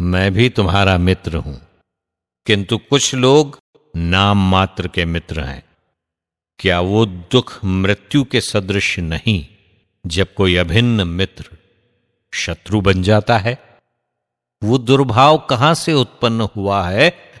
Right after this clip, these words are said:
जो पृथ्वी को कपट से ढक देता है?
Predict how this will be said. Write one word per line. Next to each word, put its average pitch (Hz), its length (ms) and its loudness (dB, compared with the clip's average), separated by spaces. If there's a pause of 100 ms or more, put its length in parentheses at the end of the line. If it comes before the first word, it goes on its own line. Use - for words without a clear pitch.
जो 92 140 -2
पृथ्वी - 560 -4
को 123 200 0
कपट - 480 -4
से - 240 -4
ढक 107 420 -6
देता 87 300 -6
है? - 320 -16